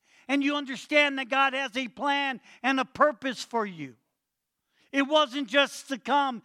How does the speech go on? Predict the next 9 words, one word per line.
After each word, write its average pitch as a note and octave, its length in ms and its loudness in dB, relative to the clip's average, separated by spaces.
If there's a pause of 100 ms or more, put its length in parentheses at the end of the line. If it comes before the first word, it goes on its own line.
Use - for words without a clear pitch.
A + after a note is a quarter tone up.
(160)
and B3+ 200 0
to B3+ 100 2
die. A3+ 580 2 (1700)
It F3 40 -10
was F#3+ 140 -10
to F#3+ 60 -16
give G3+ 200 -8
him C#4+ 160 -6
glory. F4 380 -12